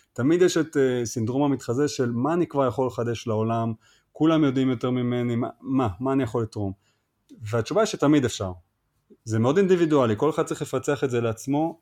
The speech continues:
אבל תמיד אפשר לתרום משהו שהוא רלוונטי לצופים ולעוקבים.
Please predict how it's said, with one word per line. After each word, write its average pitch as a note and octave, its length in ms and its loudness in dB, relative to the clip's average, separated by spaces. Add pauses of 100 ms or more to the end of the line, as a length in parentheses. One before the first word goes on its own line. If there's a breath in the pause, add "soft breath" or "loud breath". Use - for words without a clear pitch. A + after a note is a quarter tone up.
אבל G#2+ 240 -2
תמיד A#2+ 380 0
אפשר D3 200 0
לתרום C3 340 2
משהו B2+ 200 -2
שהוא A2+ 220 -2
רלוונטי A2+ 440 -2
לצופים A#2 540 -6
ולעוקבים. G#2 1040 -4